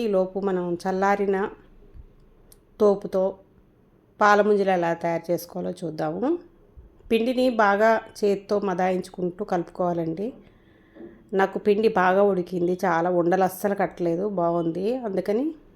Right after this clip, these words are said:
నేను స్పూన్తోనే కలిపేశాను. లేదంటే ఉండలు ఏమన్నా ఉంటే కనుక చేత్తో బాగా ప్లేట్లో వేసుకుని మెత్తగా కలుపుకోవాలి. చేతికి కొంచెం నెయ్యి అయినా రాసుకోవచ్చు, నెయ్యి రాసుకోవచ్చు, లేదంటే నీళ్ళ తడి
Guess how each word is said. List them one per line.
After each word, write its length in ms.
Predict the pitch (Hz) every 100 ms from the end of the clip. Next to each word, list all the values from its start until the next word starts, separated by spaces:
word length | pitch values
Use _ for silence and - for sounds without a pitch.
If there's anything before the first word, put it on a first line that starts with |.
| _ _ 190
నేను 160 | 190 185
స్పూన్తోనే 480 | - 185 180 185 196 190
కలిపేశాను. 540 | 170 170 170 160 190 226 - - - -
లేదంటే 440 | 208 208 202 202 262 220
ఉండలు 240 | 196 214 208
ఏమన్నా 240 | 196 196 190
ఉంటే 160 | 185 185 185
కనుక 180 | 185 254 247
చేత్తో 400 | 202 190 190 220 220 196 180
బాగా 200 | 180 185
ప్లేట్లో 360 | 185 180 180 190 185
వేసుకుని 380 | 175 - 247 294 339 _ _ _ _ _ 208
మెత్తగా 320 | 185 185 214 214
కలుపుకోవాలి. 560 | 165 - 147 143 160 - - _ _ _ _ _ _ _ _ _ _ _ _ _ _ _ _ - - - _ _ _ _ _ _ _ _ _ _ _ -
చేతికి 380 | 233 220 226 247 240
కొంచెం 340 | 220 220 226 208
నెయ్యి 180 | 202 202 208
అయినా 160 | 208 202
రాసుకోవచ్చు, 580 | 185 190 196 185 185 254 311 330 - _
నెయ్యి 160 | 196 202 202
రాసుకోవచ్చు, 460 | 190 180 202 190 220
లేదంటే 320 | 202 202 202 214 208
నీళ్ళ 240 | 196 196 202
తడి 140 | 202